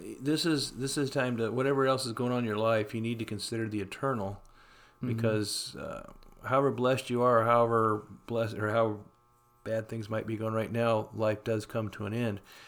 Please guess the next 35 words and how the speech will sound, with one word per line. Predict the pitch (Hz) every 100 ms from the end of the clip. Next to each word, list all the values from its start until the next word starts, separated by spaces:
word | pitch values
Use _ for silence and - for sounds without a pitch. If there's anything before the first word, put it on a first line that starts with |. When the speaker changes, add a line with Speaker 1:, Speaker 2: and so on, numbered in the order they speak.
| - - - _ -
Speaker 1:
It |
also | 139 147 135
just | 120 -
occurred | - 135 131
to |
me | 117
while | 113 113
you | 113
were | 104
talking, | - 127 127 117
Pastor | 104 107 101 -
Sam, | 104 110 110 107
that | 104 101 - - - - _ _ _ - - -
in | 123
the | 120
Gog | 110 131 135
Magog | 120 135 131 120 110
wars | 110 107 104 107 - -
in | 113 110
Ezekiel, | 107 117 110 113 104 104 101 - -
uh, | 117 113 110
thirty-seven, | - 107 104 110 104 98
thirty-eight, | 104 101 101 101 - _ - - - _ _ _ -
um, | 104 98 98 104 - _ _ _ _ _ _ _ -
it's | 117 - 117
Russia | 139 147 - 110 113
and | 110
a |
coalition | 107 120 120 120 110 120
of | 107
Islamic | 104 107 104 107 110
nations | 104 101 107
go | - 104
against | 101 98 -
Israel. | 110 107 104 101